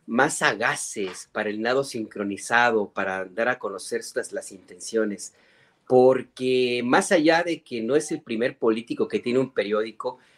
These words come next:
ni tampoco la primer corcholata que tiene un periódico, pues también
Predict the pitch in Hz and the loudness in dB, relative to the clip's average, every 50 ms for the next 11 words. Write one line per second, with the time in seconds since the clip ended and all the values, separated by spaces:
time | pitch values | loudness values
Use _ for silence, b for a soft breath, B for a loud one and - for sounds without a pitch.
0 | b b - 120 - - 107 104 - 135 135 - 156 127 110 - 107 104 113 135 | b b -2 2 4 6 6 6 6 6 6 8 8 8 6 6 4 4 6 6
1 | 147 - - 131 - - - 98 104 123 139 - 135 - - 98 - 117 117 117 | 6 6 4 2 2 0 0 2 2 2 2 0 -4 -8 -10 -10 -6 -2 -2 0
2 | 117 110 - - 95 98 95 98 113 110 - - - - - - - 87 90 98 | -2 -2 -4 -6 -4 -4 -2 -2 -2 -2 -4 -4 -4 -6 -8 -6 -4 -4 -2 2
3 | 113 127 135 131 127 | 4 4 4 4 2